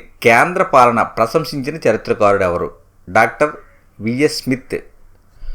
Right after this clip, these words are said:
మౌర్య సామ్రాజ్యంలో ఆయా శాఖలకు సంబంధించిన అధికారులకు స్పష్టమైన విధులు ఉండేవి అని ఈ చరిత్రకారుడైన డాక్టర్ విఎస్ స్మిత్ తెలియజేశాడు.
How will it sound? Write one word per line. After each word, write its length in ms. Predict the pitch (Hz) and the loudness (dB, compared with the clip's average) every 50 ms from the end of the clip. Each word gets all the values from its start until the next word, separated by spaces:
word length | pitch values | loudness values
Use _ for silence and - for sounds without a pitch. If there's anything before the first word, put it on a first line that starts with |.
| - - - - | -10 -10 -10 -2
మౌర్య 280 | 101 104 113 151 190 185 | 4 6 6 6 6 6
సామ్రాజ్యంలో 840 | 196 170 156 147 131 123 107 110 104 104 104 117 147 185 - - - 98 | 4 4 4 4 2 0 0 0 -2 0 2 4 4 2 0 -4 -4 0
ఆయా 340 | 95 101 117 147 170 185 | 2 4 4 4 4 2
శాఖలకు 440 | 175 - 160 147 139 143 135 131 135 | 2 2 2 2 2 0 -2 -4 -4
సంబంధించిన 600 | 131 - 120 113 113 113 113 113 110 107 - 110 104 | -2 -2 0 0 0 0 -2 -2 -4 -4 -4 -2 -2
అధికారులకు 760 | 101 107 104 - 104 101 95 92 92 - - 165 202 - - - - | -2 -2 0 0 0 0 0 -2 -6 -4 -6 -6 -6 -8 -12 -20 -20
స్పష్టమైన 800 | - - - - 117 113 - - - 170 156 147 156 151 147 131 | -20 -6 0 2 2 2 0 0 0 2 2 2 0 -2 -2 -2
విధులు 440 | 107 92 92 101 117 135 175 196 190 | -4 -4 -4 -4 -2 -2 0 0 0
ఉండేవి 540 | 180 160 139 127 120 117 113 113 113 110 | 0 0 0 0 0 2 2 2 0 0
అని 380 | 98 95 98 104 98 92 113 - - _ - - - - - - | -2 -2 -4 -6 -6 -8 -10 -12 -14 _ -20 -20 -20 -20 -10 -4
ఈ 180 | 110 117 117 - - 110 | -4 -4 -2 0 0 0
చరిత్రకారుడైన 760 | 113 135 - - - - 135 120 120 113 110 113 110 117 143 | 0 0 -4 -6 0 2 4 4 6 6 4 4 2 0 0
డాక్టర్ 400 | 135 113 104 - - - 120 107 | 0 2 2 2 0 -2 -4 -4
విఎస్ 540 | 98 90 98 110 117 135 143 131 - - - | -4 -4 -6 -6 -4 -2 -2 -2 -4 -4 -4
స్మిత్ 320 | - 131 143 - 160 143 | -4 -6 -6 -6 -8 -6
తెలియజేశాడు. 720 | - 110 92 95 92 87 87 85 - - 82 76 76 76 | -6 -4 -2 -2 -4 -4 -6 -6 -6 -6 -6 -6 -6 -8